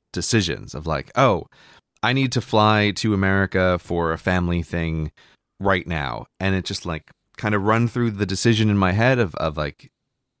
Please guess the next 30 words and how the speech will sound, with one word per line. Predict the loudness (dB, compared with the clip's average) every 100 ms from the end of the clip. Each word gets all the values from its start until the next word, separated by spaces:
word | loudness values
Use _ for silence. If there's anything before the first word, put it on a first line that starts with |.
| _ -4
"This | -2 -2
is | 0
happening | 0 0 0 0
or | 0
it | 0
isn't | -2 0
happening. | 0 0 -2 -2
Yes, | -2 -6 -2
it | 2
is. | 2 2 -4
Here's | -6 -6
the | -6
reasons | -8 -8 -8 -2
why." | 0 0 0 -8 -20 -20 -20 _
And | -10
it's | -6
just | -2 -4 -4 -14 _ _ _ _ _ _ _ -2
great. | 0 0 -4 -14 _ _ _ -2
You're, | 0 2
you're | 0
having | 2 2 2 2 2
a | 0
very | 0 2 4 2
busy, | 2 2 2 2 -2 -2
unex-, | -2 -2 -2 -6 -6 -12
<laughs> | -12
terrifyingly, | -8 0 2 2 0 -2 0 0 0
unexpectedly | 0 0 0 0 -2 -2 -4 -4
busy | -2 0 0 0
month, | 0 0 -2 -8